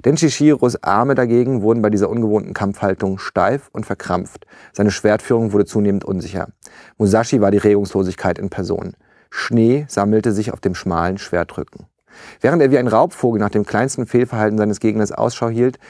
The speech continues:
zählte Musashi seine Atemzüge. Er wollte nicht nur siegen, er musste siegen. Er war sich auch im höchsten Grade bewusst, wieder einmal an einer Grenze zu stehen. Hüben das Leben, drüben der Tod.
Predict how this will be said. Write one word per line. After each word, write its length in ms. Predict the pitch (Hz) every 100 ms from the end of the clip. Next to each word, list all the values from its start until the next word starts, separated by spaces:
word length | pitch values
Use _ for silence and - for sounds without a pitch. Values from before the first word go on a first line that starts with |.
| - -
zählte 280 | 151 160
Musashi 360 | 160 127 127 131
seine 240 | 123 120
Atemzüge. 640 | 110 117 95 87 98 95 - _ - -
Er 140 | 104
wollte 240 | 117 127 127
nicht 180 | 117
nur 100 | 120
siegen, 300 | 104 117 131
er 160 | 120 107
musste 420 | 107 117 120 98
siegen. 460 | 90 87 - - - _ _ - -
Er 120 | 104
war 120 | 120
sich 160 | 139 143
auch 120 | 123
im 120 | 127
höchsten 340 | 117 196 - 139
Grade 300 | 113 127 123
bewusst, 520 | 104 113 165 - -
wieder 200 | 120 -
einmal 220 | 120 131
an 120 | 110
einer 180 | 107 120
Grenze 360 | 135 147 - -
zu 120 | -
stehen. 380 | - - - - _ - -
Hüben 260 | - 127 135
das 180 | 117 -
Leben, 380 | 107 110 135 156 -
drüben 240 | - 117 123
der 140 | 123
Tod. 400 | - 95 85